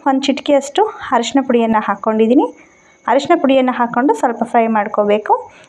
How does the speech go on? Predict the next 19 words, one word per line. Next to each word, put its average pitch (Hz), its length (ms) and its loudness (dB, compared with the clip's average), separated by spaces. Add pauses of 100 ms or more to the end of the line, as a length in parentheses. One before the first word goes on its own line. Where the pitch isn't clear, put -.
(120)
ಇನ್ನೇನು 311 260 6
ಆನಿಯನ್ 302 440 0
ಕ್ಲೀನಾಗಿ 277 460 2
ಬೆಂದಿದೆ 240 360 0
ಅಂದಾಗ 233 480 0 (580)
ಟೊಮೊಟೊ, 269 400 0
ಒಂದು 277 340 2
ಟೊಮೊಟೊ 240 300 0
ಮೀಡಿಯಮ್ 226 320 0
ಸೈಜ್ದು 233 500 0
ಒಂದು 247 200 0
ಹಣ್ಣಾಗಿರುವಂತಹ 240 720 0
ಟೊಮೊಟೊವನ್ನು 220 580 0
ಹಾಕ್ಕೊಂಡು 269 380 0 (580)
ಫ್ರೈ 302 180 2
ಮಾಡ್ಕೊತಾ 220 540 0
ಇದ್ದೀನಿ. 247 340 0
ಟೊಮೊಟೊ 294 360 0
ಕೂಡ 311 200 0